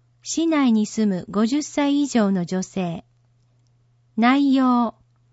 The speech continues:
シーン別のメイク方法を化粧のプロが伝授する連続講座。若返った輝く自分を目指しませんか？時、ところ、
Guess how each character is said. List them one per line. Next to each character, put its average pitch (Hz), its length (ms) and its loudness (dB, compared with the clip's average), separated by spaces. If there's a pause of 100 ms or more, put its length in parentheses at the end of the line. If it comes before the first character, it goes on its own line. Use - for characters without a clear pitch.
(260)
シ 311 420 0
ー 320 40 0
ン 302 100 2
別 285 280 0
の 269 140 4
メ 262 200 4
イ 302 60 -6
ク - 180 -6
方 294 240 0
法 196 280 -2
を 170 280 -6 (160)
化 240 100 -2
粧 311 280 0
の 233 140 4
プ 302 160 -4
ロ 262 160 2
が 185 160 -4
伝 247 220 4
授 202 160 0
す 180 180 -10
る 170 200 -8
連 277 320 2
続 269 300 -4
講 208 280 0
座。 165 220 -10 (840)
若 285 300 -2
返 302 260 0
っ - 20 0
た - 300 -6
輝 294 420 2
く 247 120 0
自 208 180 2
分 220 240 4
を 214 60 2
目 202 120 2
指 233 200 2
し - 160 0
ま 240 100 4
せ 220 180 -2
ん 185 120 -4
か？ 202 200 -8 (1300)
時、 226 480 0
と 240 140 0
こ 226 180 2
ろ、 208 220 0